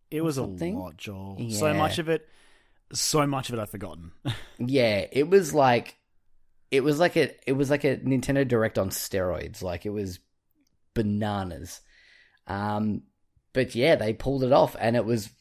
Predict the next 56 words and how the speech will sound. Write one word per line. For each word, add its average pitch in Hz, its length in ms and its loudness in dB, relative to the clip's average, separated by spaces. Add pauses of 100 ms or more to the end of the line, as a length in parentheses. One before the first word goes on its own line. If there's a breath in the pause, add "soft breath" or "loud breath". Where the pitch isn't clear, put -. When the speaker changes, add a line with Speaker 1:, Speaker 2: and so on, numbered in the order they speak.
(140)
Speaker 2:
really 98 300 0
awesome. 131 440 2
I 98 180 -4 (120)
really 101 400 -2
thoroughly 127 480 2
enjoyed 107 400 0
it - 220 -8
for - 120 -6
their, 104 320 0 (340 loud breath)
for 131 60 -2
something, 131 340 4
again, 120 380 2
that - 120 -4
started 117 320 2
as 107 120 -2
a 104 60 -2
joke. 120 360 6
<laughs> - 280 -8 (280 soft breath)
It 123 100 -4
was, 120 200 0
uh, 110 180 2
it 107 60 -2
was 117 160 0
really 120 160 0
cool 117 220 -2
to 110 80 -2
see 120 160 0
them 107 200 0
actually 110 360 -4
pull 107 240 0
it 101 60 0
off. 104 220 0
And 95 200 -4 (540 loud breath)
it's - 100 -10
the 123 80 -6
cool 180 160 2
thing 160 140 4
about 143 180 8
Kinda 120 200 2
Funny 107 280 -2
is, 98 120 -6
like, 98 240 -8
they, - 420 -6 (480)
they'll 147 180 4
say 185 240 8
something, 131 580 0 (320)
whether 113 240 2
it 90 60 -2
be 110 140 2
as 107 180 0
a 110 40 -2
joke 107 280 0
or 98 80 -2
not, 98 280 -2
and 95 160 -2
then 107 300 0